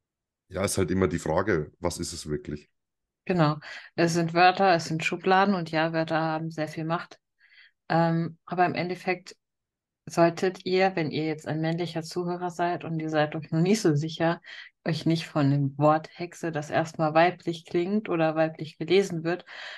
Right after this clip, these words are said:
Speaker 2: abhalten lassen, das einfach mal auszuprobieren. Und, ähm, auch jeder Mann, der sich für,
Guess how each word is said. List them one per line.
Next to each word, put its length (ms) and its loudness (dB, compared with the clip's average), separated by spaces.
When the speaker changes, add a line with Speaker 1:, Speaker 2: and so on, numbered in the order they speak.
Speaker 2:
abhalten 840 -2
lassen, 420 -6
das 180 -12
einfach 320 -6
mal 180 0
auszuprobieren. 680 -6
Und, 260 -6
ähm, 500 -6
auch 220 0
jeder 340 4
Mann, 300 2
der 160 2
sich 180 -6
für, 440 0